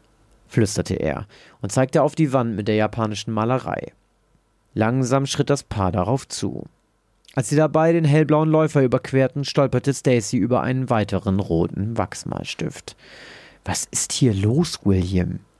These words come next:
fragte sie ungläubig, doch William hörte sie nicht. Schnurstracks hielt er auf die Malerei zu. Das Lachen war inzwischen verstummt,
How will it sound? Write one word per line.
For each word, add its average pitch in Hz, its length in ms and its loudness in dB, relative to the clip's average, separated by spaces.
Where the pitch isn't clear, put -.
fragte - 420 -4
sie 95 160 -2
ungläubig, 95 760 -2
doch - 200 -6
William 135 480 2
hörte 101 300 0
sie 58 160 -10
nicht. - 380 -14
Schnurstracks 175 580 0
hielt 156 180 2
er 151 100 4
auf 139 120 0
die 151 100 -4
Malerei 110 460 2
zu. - 360 -12
Das - 180 -8
Lachen 113 360 0
war 123 120 2
inzwischen 123 380 -2
verstummt, 135 540 0